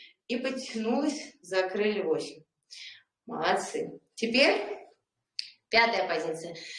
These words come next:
Пятая — это когда сзади нога за переднюю зашла. Назад в выворотном положении. Раз. Да. И у нас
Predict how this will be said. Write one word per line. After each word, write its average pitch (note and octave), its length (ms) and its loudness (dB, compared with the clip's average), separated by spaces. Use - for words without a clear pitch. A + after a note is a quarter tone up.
Пятая — - 420 6
это C4 120 2
когда A#3+ 640 4
сзади C4+ 400 4
нога A3+ 340 4
за A#3 160 0
переднюю G3+ 440 0
зашла. - 680 -4
Назад G3 460 2
в G#3 40 -8
выворотном A#3 460 -2
положении. G3 640 -4
Раз. - 280 2
Да. G#3 360 2
И A#3+ 280 2
у A3+ 100 0
нас D4 240 6